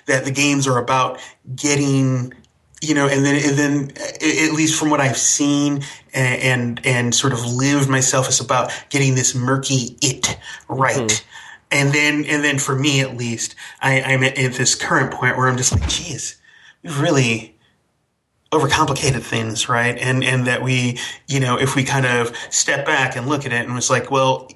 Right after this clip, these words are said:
Speaker 1: no, it is just," you know, you go almost back to the beginning. You're like, "Well, no, this is just me talking with my friends doing crazy stuff. And we, we can use dice or a system to push things along and sort of create surprise or suspense." But that's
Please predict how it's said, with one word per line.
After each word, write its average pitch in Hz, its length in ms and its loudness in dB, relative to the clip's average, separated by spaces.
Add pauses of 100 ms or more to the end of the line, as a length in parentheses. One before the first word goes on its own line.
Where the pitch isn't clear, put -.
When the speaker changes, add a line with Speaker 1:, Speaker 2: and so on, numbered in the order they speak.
(140)
Speaker 1:
no, 156 240 2
it 135 80 4
is 156 260 4
just," 135 440 -2 (260)
you 139 100 -2
know, 139 80 2
you 139 140 0
go 151 160 2
almost 143 240 0
back 139 180 0
to - 80 -10
the 127 60 -8
beginning. 135 340 -4
You're 127 120 0
like, 123 180 -4
"Well, 147 140 0
no, 160 180 -2
this 143 180 0
is 135 100 2
just 143 220 2
me 131 300 2 (200)
talking 147 200 2
with 135 120 4
my 120 120 2
friends 135 420 0
doing 127 300 0
crazy 123 320 0
stuff. 135 320 0
And 120 100 -2
we, 120 220 -2 (240)
we 156 100 4
can 160 100 -2
use 139 220 2
dice 135 380 2
or 135 80 2
a 123 60 0
system 139 520 2
to 120 380 0 (640)
push - 200 2
things 135 200 2
along 135 320 2
and 123 100 0
sort 127 200 2
of - 80 -8
create 135 320 0
surprise 127 400 0
or 127 40 -6
suspense." 139 440 0
But 135 80 -6
that's 147 400 0